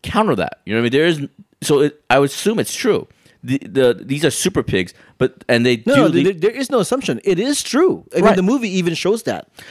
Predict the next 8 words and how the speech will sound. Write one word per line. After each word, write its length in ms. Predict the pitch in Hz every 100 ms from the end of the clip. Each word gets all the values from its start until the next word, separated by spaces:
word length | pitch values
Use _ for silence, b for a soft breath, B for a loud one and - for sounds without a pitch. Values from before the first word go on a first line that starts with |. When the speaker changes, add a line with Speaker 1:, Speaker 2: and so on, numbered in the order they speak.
| B
Speaker 1:
So 200 | - 175
their 280 | 147 190 147
argument 480 | 160 156 147 131 - -
would 200 | 131 127
only 440 | 135 156 156 139 120 -
be 500 | 139 156 131 95 - b
strictly 380 | - 147 -
that, 160 | 104 90